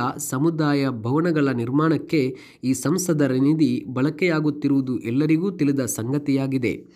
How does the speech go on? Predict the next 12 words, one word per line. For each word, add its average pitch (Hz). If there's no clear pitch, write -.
ಅನುದಾನ 190
ಹಂಚಿಕೆಯ 175
ವಿವೇಚನಾಧಿಕಾರವನ್ನೇನೋ 139
ಸಂಸದರಿಗೆ 143
ನೀಡಲಾಗಿದೆ. 127
ಆದರೆ 151
ಇದಕ್ಕೆ 147
ಉತ್ತರದಾಯಿತ್ವದ 147
ಹೊಣೆಗಾರಿಕೆ 143
ನಿಗದಿಪಡಿಸದಿರುವುದು 139
ಈ 131
ಯೋಜನೆಯ 160